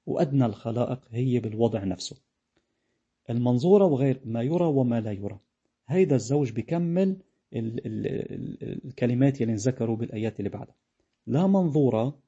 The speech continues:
بتضم الملائكة يلي، آه، بتكون، آه، ممكن يكون في فكرة موجودة عند أهل كولوسي إنه بيقولوا إنه الابن هو ملاك. لا، عم بيقول حتى الملائكة هن مخلوقين،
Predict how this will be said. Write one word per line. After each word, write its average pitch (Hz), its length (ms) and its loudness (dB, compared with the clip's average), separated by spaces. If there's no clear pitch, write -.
بتضم 143 420 2
الملائكة 120 640 0
يلي، 123 540 2
آه، 110 220 -6
بتكون، 135 680 -2
آه، 104 580 -4
ممكن 120 420 2
يكون 127 240 0
في 110 160 -4
فكرة 107 400 -2
موجودة 104 520 -2
عند 101 240 -10
أهل 110 180 -4
كولوسي 107 600 -4
إنه 117 160 -2
بيقولوا 123 420 2
إنه 110 220 -4
الابن 131 540 -2
هو 104 140 -4
ملاك. 107 560 -2
لا، 135 300 -4
عم 107 180 -6
بيقول 127 340 2
حتى - 540 -4
الملائكة 127 580 0
هن 107 240 -4
مخلوقين، 101 520 -4